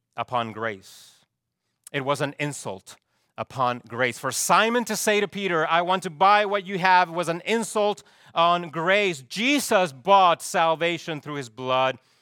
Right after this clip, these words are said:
We cannot buy it. We cannot earn it. And this must be a, a lesson for all of us here.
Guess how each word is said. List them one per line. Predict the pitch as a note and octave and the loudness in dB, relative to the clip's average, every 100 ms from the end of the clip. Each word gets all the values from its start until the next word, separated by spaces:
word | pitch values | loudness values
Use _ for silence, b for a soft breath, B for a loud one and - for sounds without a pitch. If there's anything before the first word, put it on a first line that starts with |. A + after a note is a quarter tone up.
| b b b b | b b b b
We | E3+ F3 | -2 -2
cannot | - B3+ C4 A#3+ | 4 6 6 4
buy | D#3+ G3 G3 | 8 8 8
it. | G3 G3 b b - | 6 -2 b b -4
We | F3 | -4
cannot | F3 A3+ A#3 G#3+ F3 | 0 2 4 2 2
earn | G3 G3+ | 2 2
it. | F#3 B2+ - - - - _ _ _ - | 2 -2 -6 -18 -18 -20 _ _ _ -10
And | C3+ | -4
this | F3 - | -4 -2
must | E3 D3 | -4 -4
be | D#3+ | -4
a, | D#3 C#3+ D#3 | -4 -2 0
a | C#3+ | 0
lesson | C3+ D#3 D#3+ - C3 | 2 0 0 -4 -6
for | - C#3 | -2 2
all | E3 | 4
of | C#3+ | 4
us | C3 - | 0 -2
here. | D3+ E3 D3 | -6 -2 -2